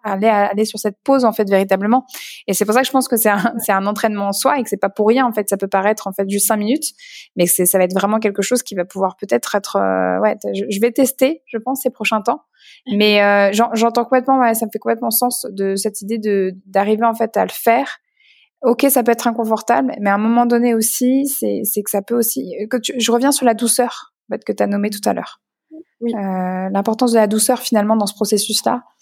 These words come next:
Speaker 1: ben là, on, on, on le sent bien, quoi. On sent vraiment bien l'importance, en fait, de la douceur.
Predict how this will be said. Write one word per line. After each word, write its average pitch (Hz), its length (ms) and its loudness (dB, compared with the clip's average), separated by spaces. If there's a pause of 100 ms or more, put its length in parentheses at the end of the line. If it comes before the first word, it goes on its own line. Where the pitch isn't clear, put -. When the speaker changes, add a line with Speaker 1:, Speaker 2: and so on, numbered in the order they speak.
(220)
Speaker 1:
ben 190 240 4
là, 226 100 2
on, 220 260 -2
on, 214 100 -8 (160)
on - 20 0
le 208 80 2
sent 208 200 0
bien, 202 200 0
quoi. - 180 -10 (220)
On 190 80 -4
sent 196 140 -2
vraiment 202 220 2
bien 214 160 2
l'importance, 202 480 0
en 202 60 -4
fait, 196 100 0
de 185 100 2
la 175 80 2
douceur. 180 360 -6